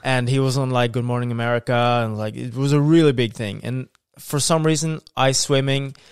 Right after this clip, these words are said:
has really taken off. I don't wanna give him credit for all the ice swimming in the world,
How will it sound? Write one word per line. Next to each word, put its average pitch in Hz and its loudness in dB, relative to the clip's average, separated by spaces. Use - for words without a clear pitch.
has 127 -4
really 135 0
taken 113 -8
off. 101 -4
I 131 4
don't 170 6
wanna 175 4
give 147 4
him 143 2
credit 139 6
for 139 4
all 131 8
the 131 2
ice 127 4
swimming 151 4
in 147 6
the 147 2
world, 151 6